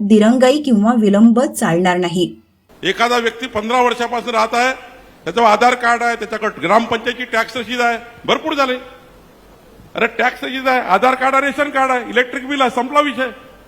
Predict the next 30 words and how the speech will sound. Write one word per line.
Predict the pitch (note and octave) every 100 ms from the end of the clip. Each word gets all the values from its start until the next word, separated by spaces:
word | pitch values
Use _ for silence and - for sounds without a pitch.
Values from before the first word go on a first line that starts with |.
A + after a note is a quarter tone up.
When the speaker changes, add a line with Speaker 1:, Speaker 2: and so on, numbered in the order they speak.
| - - - - - - - -
Speaker 2:
त्याला | F#3+ A3+
हे | G3+ B3+
कागद | G#3 A#3 A#3
आणा, | A3+ A3+
तो | A3 A#3+
कागद | G#3+ G3 G#3+
आणा, | A3+ A3+
तो | G#3+
कागद | A3 G#3+ A3+
आणा, | A3
हे | A3
काही | A3+
करू | G#3+ G#3
नका, | G#3+ F#3+ A2+ - - - - - - - - _ D#3+
देऊन | A#3+
टाका | C4 C4
सर्व. | A3+ A3+ D3 A2 - - - -
आता | -
सातशे | F3 F#3+ F#3 A#3+
पंचेचाळीस | - G3+ A#3 A3
मला | A3
सांगितलं | G3+ G#3+ C4 B3
तेडे | G#3+ G3+
आणि | G3+ G3+ G3 E3+
एजीओनी, | E3 F3+ D#3+ A#2 - - -
कलेक्टर | F3+ G3+ A#3+
सुट-, | A3 G3 - E3+
कलेक्टर | F#3 G3+ A3+ A3+
याच्यावर | G#3+ G#3+ G#3+ G#3
आहे, | A3 A#3+ - -